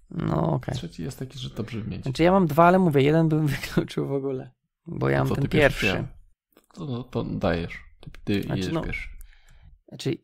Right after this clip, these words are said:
Speaker 1: wykluczając to logiczne myślenie, <laughs>
Speaker 2: No.
Speaker 1: bo dla mnie to jest coś takiego, co w ogóle bym nie umieścił na liście, ale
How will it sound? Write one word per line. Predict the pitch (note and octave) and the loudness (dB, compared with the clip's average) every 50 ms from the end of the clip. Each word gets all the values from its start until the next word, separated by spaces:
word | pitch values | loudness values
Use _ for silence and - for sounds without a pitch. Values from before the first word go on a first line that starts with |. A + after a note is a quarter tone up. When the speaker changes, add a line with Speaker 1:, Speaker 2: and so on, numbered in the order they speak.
| - - - | -2 -2 -2
Speaker 1:
wykluczając | - C#3 C3 C3+ B2+ - D3 C3 - E3+ E3+ G3 A3 G#3 F3+ - - | 0 0 -2 -2 -2 -2 -2 2 4 6 6 6 4 0 -2 -2 0
to | E3 D3+ | 0 2
logiczne | D3+ C#3+ C#3+ D3+ - - - D#3+ | 2 0 -2 -6 -6 -2 -2 0
myślenie, | D#3 C#3+ C3 - - A2 A2 A#2 A#2+ A#2+ B2 C#3 C#3+ - - - - - - - | 0 -2 -4 -4 -2 -2 0 0 0 0 -2 -2 -2 -2 -2 -2 -2 -2 -4 -4
<laughs> | - - - - - - - - - | -4 -4 -4 -6 -6 -8 -8 -8 -6
Speaker 2:
No. | - G2 F2+ | -4 -2 -2
Speaker 1:
bo | D3+ - - | 0 0 0
dla | B2+ - D#3+ C#3 | 2 2 2 2
mnie | D3 D3 D3 | 2 -2 -2
to | C#3+ C#3 | 0 2
jest | C#3+ C3+ - - | 2 2 2 2
coś | - - - | 2 2 2
takiego, | - - - C#3 C3 B2+ B2 | 0 0 0 -2 -2 -2 -2
co | - - B2+ B2 | -2 0 0 0
w | B2 | 2
ogóle | A#2+ A#2+ B2 B2 | 2 2 2 2
bym | C3 B2+ | 2 2
nie | B2+ B2+ B2 | 2 2 2
umieścił | A#2+ A#2+ A#2 - - - B2+ | 2 0 -2 -4 -2 -2 0
na | B2 A#2 | 0 0
liście, | A#2 A#2+ A#2+ - - - - - - | -2 -4 -6 -8 -8 -6 -6 -4 -4
ale | - - C2+ C#2 - | -4 -2 -2 -2 -4